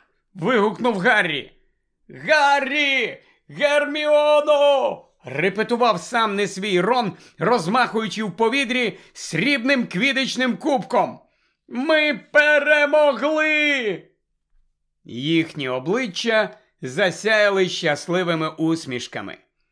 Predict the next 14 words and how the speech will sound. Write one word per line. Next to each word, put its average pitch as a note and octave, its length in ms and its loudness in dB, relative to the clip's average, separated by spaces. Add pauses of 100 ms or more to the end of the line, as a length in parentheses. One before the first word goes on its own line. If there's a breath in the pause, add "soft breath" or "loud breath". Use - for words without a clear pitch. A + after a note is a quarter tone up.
(280)
Біля D3 280 0
входу F#3+ 360 -2
в F3 60 -2
замок G3 440 -2 (220 soft breath)
щинилася B3+ 680 0
тиснява, D#3+ 580 -2
і D#3+ 160 2
Рон G#3+ 360 2 (320 loud breath)
боляче A3+ 580 2
гахнувся G3+ 720 0
головою E3+ 540 2
об E3+ 120 0
одвірок, E3+ 500 0
але F3 300 2